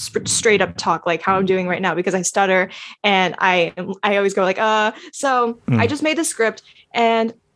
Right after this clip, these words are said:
Speaker 1: I just said it so perfectly. And I posted it on Instagram and TikTok and whatnot. And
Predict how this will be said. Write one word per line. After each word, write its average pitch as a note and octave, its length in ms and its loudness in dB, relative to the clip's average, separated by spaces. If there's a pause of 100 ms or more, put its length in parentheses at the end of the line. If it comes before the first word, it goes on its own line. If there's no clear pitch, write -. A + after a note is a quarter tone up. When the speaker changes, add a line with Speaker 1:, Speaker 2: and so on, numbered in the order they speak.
Speaker 1:
I A3+ 600 0 (380)
just A#3 180 -4
said C4 140 0
it C4+ 100 -12
so - 200 2
perfectly. G#3+ 640 2 (480)
And G3+ 120 -2
I G3 60 0
posted B3+ 360 0
it - 60 0
on A3 100 2
Instagram G#3 680 2
and G3 220 0
TikTok A3 420 -2
and G3+ 100 0
whatnot. G3 460 0 (340)
And G#3+ 520 2